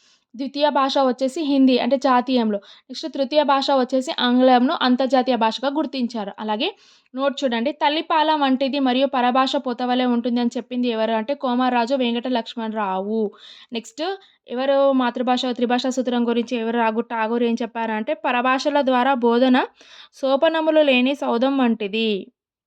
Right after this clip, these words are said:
ఎవరు చెప్పారంటే ఠాగూర్. నెక్స్ట్ కేఎం మున్షి ఏం చెప్పారంటే "త్రిభాషా సూత్రం సాంస్కృతిక భాష వ్యాప్తికి గొడ్డలు పెట్టే వంటిది." ఏంటి? "త్రిభాషా సూత్రం సంస్కృత భాషానికి గొడ్డలు పెట్టే వంటిది."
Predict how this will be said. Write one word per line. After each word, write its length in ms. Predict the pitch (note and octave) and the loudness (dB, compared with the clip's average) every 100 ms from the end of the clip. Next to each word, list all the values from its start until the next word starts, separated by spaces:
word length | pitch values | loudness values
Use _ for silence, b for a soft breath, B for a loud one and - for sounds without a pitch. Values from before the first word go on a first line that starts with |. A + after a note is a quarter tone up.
| _ | _
ఎవరు 220 | A#3+ A3+ A#3 | -10 -10 -6
చెప్పారంటే 640 | C#4+ - C4+ B3+ B3+ F#4 | -6 -4 -2 0 -2 -2
ఠాగూర్. 540 | G4+ C4+ A#3 A#3 A#3+ - | -4 0 0 0 -2 -2
నెక్స్ట్ 340 | A#3 A#3 - E4 b b b _ | -10 -10 -10 -12 b b b _
కేఎం 320 | - C4+ C#4+ D#4+ | -4 0 0 -2
మున్షి 280 | D#4 D4+ D#4 | -4 -4 -2
ఏం 160 | C4+ B3+ | -2 0
చెప్పారంటే 600 | C4+ B3 B3+ A#3+ A3+ C4+ | -2 -4 -4 -4 -4 -4
"త్రిభాషా 500 | C4+ C4 C4 C#4+ D#4+ | -2 0 0 2 0
సూత్రం 380 | D#4+ C#4+ C4 C4+ | 2 0 0 -2
సాంస్కృతిక 600 | C4 C4 A#3+ - C#4+ C#4+ C#4 | -2 -2 -2 -4 -6 -2 0
భాష 280 | B3+ A#3+ B3+ | 0 0 -2
వ్యాప్తికి 540 | A#3+ A3+ A3+ B3 C4+ F4+ B B B B A3+ | -2 -2 -4 -12 -12 -16 B B B B -10
గొడ్డలు 420 | A#3+ A#3 D#4 D#4 | -6 2 2 4
పెట్టే 320 | D#4 B3+ C#4+ | 0 -2 -2
వంటిది." 560 | C#4+ A#3+ A3+ A3+ G#3 A3 A3 G3+ - _ _ _ _ _ _ _ _ _ _ | 0 0 -2 -2 -2 -2 -2 -4 -10 _ _ _ _ _ _ _ _ _ _
ఏంటి? 220 | A#3+ A#3 | -10 -8
"త్రిభాషా 440 | D4+ C4 A#3+ B3 C4+ | -8 -4 -4 -2 -2
సూత్రం 380 | C4 B3+ B3+ D4+ | -2 -2 -4 -4
సంస్కృత 420 | D#4 B3+ B3+ B3 | -2 -2 -4 -4
భాషానికి 580 | A#3 A3+ A3+ A#3+ A#3 A#3+ | -2 -2 -2 -2 -2 -2
గొడ్డలు 260 | C#4 A#3+ C4 | 0 0 -2
పెట్టే 260 | B3 - A#3+ | -4 -4 -4
వంటిది." 440 | A3 A3 G#3 A3 | -4 -4 -4 -2